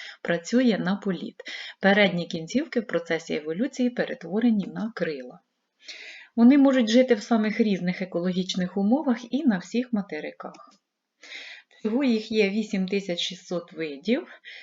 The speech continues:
і хоча це набагато менше, чим червів, але ми про птахів знаємо таки більше.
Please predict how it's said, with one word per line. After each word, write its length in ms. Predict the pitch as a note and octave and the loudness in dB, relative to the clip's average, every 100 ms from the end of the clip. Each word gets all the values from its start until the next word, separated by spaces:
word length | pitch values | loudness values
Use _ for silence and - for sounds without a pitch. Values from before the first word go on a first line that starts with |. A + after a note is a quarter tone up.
| - | -2
і 100 | A#3+ | 2
хоча 360 | B3+ A#3+ A#3+ G#3+ | 6 6 4 0
це 320 | - G3+ F#3 | 0 0 4
набагато 520 | G3 G3 G3+ G#3+ G3 | 4 4 4 2 2
менше, 360 | G3 F#3 F#3+ F#3 | 2 2 0 0
чим 240 | F3+ F3+ | 0 0
червів, 540 | F#3 E3 E3 F#3+ C4 - - - - | 2 2 2 2 2 -2 -14 -12 -4
але 200 | G3+ G#3 | -2 2
ми 160 | A3 | 2
про 200 | A3+ G#3+ | 2 0
птахів 360 | G#3 G#3+ - G3+ | -2 -4 -2 0
знаємо 440 | F#3+ F#3 F#3 F#3+ | 2 2 2 0
таки 260 | F#3+ G3 G3 | -2 -4 -4
більше. 480 | E3 C3+ - - | -4 -10 -8 -10